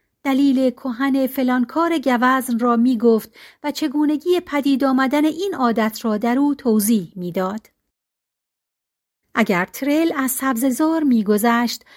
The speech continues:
چنان وانمود می‌کرد که زیروندرل را ندیده است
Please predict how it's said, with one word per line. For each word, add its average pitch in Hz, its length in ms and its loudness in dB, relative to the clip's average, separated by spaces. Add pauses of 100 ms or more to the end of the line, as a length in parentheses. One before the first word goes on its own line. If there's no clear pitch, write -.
(160)
چنان 370 420 -2
وانمود 226 520 2
می‌کرد 226 460 -2
که 302 140 -6
زیروندرل 294 720 0
را 294 180 0
ندیده 202 520 0
است 208 420 -8